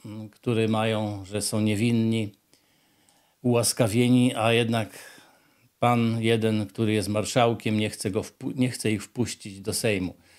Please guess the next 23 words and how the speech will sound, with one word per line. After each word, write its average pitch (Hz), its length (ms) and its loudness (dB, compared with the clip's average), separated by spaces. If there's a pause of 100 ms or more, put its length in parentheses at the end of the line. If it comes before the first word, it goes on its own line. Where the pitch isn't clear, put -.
(260)
Więc 127 220 2
same 165 400 0
kłótnie, 190 400 -2
widzicie, 123 460 -6
to 113 140 -2
nie 127 120 2
jest 139 220 0
tylko 127 300 0
tak, 127 260 0
że 117 280 -2 (1120)
w 110 120 0
rodzinach 117 480 4
się 104 140 -6
kłócą, 98 520 -6
ale 151 340 0
i 156 140 -4
kłócą 160 360 -2
się 151 220 -2
w 143 60 -12
takich 139 340 0
rodzinach 123 440 2
jak 113 240 -6
Sejm. 135 480 0